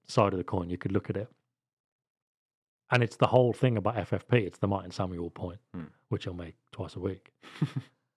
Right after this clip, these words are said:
Speaker 1: Th-, it's difficult, obviously, because, you know, there is so much suspicion around, around City, but it's like, they are bad owners there at Everton that are making losses, and everyone, like, feels sorry for them.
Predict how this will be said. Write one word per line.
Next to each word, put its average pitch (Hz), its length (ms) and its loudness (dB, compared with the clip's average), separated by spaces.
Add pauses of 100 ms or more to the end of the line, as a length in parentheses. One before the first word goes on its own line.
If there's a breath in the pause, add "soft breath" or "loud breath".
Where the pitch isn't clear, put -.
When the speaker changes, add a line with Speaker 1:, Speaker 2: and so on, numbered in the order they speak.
(320)
Speaker 1:
Th-, 165 120 2
it's 156 120 2
difficult, 113 360 4
obviously, 98 300 0
because, 92 300 -2
you 110 60 -2
know, 98 80 2
there 98 200 0
is 101 100 -2
so 98 120 0
much 92 160 -8
suspicion 92 400 -6
around, 85 360 -8 (220)
around 95 240 0
City, 87 260 -8
but 92 160 -4
it's 90 120 -8
like, 98 200 2 (1300)
they 139 140 8
are 165 120 6
bad 123 180 4
owners 117 260 2
there 87 240 -4
at 95 100 -2
Everton 123 440 -6 (680)
that 135 60 2
are 101 80 2
making 110 320 2
losses, 131 520 -4 (380)
and 104 240 2 (160)
everyone, 113 240 2
like, 101 140 -2
feels 104 180 -2
sorry 95 200 0
for - 120 -6
them. 95 320 -4